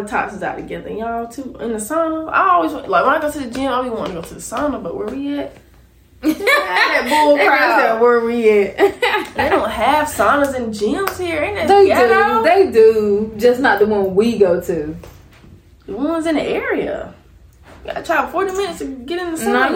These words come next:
Speaker 2: you ain't, no. It's that one in, um, not too far from here.
Speaker 1: Not doing that one?
Speaker 2: Mm, nope.
Speaker 1: Right.
Speaker 2: Closer than that.
Speaker 1: Right, why ain't got the
Speaker 2: Mm-mm.
Speaker 1: sauna?
Speaker 2: Nope.
Speaker 1: I don't know what you're talking about.
Speaker 2: I'm not talking about the same exact gym.
Speaker 1: Oh,
Speaker 2: It's another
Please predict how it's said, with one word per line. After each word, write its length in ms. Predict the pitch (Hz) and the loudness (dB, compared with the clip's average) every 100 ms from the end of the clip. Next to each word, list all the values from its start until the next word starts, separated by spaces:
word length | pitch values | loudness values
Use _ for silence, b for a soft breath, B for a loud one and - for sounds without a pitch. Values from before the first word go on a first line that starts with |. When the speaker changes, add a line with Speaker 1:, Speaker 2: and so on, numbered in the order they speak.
| 403 | 0
Speaker 2:
you 60 | 262 | -2
ain't, 140 | 156 | -4
no. 800 | 156 135 127 127 131 107 107 185 208 | -6 -6 -4 -4 -4 -6 -8 -10 -10
It's 220 | - 269 | -10 0
that 220 | 247 190 | 2 2
one 220 | 196 202 | 0 -2
in, 200 | 196 185 | -4 -4
um, 560 | 117 175 175 170 165 180 | -6 -6 -6 -6 -8 -6
not 200 | 190 180 | -4 -4
too 140 | 208 | -6
far 240 | 196 180 180 | -4 -4 -4
from 160 | 170 | -8
here. 320 | 185 160 160 170 _ _ - _ _ _ _ _ _ - _ - - - | -8 -8 -8 -12 _ _ -20 _ _ _ _ _ _ -20 _ -20 -20 -20
Speaker 1:
Not 220 | 247 269 | -18 -16
doing 240 | 302 311 311 | -14 -14 -16
that 100 | - | -16
one? 200 | - - | -18 -12
Speaker 2:
Mm, 280 | 202 - 170 | -10 -8 -8
nope. 400 | 165 175 190 - | -4 -2 -4 -8
Speaker 1:
Right. 260 | 180 - 285 | -16 -10 -2
Speaker 2:
Closer 300 | 190 202 185 | 0 0 -2
than 140 | 165 | -4
that. 240 | 160 160 - - - | -6 -10 -14 -20 -20
Speaker 1:
Right, 180 | 302 392 | -18 -16
why 220 | 392 427 370 | -16 -14 -10
ain't 100 | 190 | -8
got 180 | 185 | -8
the 60 | - | -8
Speaker 2:
Mm-mm. 40 | |
Speaker 1:
sauna? 380 | 185 240 220 208 | -8 -6 -6 -8
Speaker 2:
Nope. 480 | 208 185 185 202 - - - - | -8 0 2 2 -2 -20 -20 -20
Speaker 1:
I 20 | |
don't 80 | 214 | -20
know 60 | 247 185 | -18 -12
what 60 | 196 | -12
you're 80 | 202 | -12
talking 160 | 180 | -18
about. 600 | - 165 165 - - - | -18 -18 -18 -18 -12 -2
Speaker 2:
I'm 100 | 240 | 0
not 200 | 254 196 | 2 0
talking 240 | 240 226 226 | -2 -2 0
about 200 | 185 165 | 0 0
the 80 | 185 | -2
same 280 | 196 190 | -2 -2
exact 300 | 180 180 175 170 | 0 0 0 0
gym. 80 | 165 | 2
Speaker 1:
Oh, 680 | 208 262 277 277 262 254 | 4 4 4 6 4 4
Speaker 2:
It's 80 | 220 | 4
another 160 | 208 | 4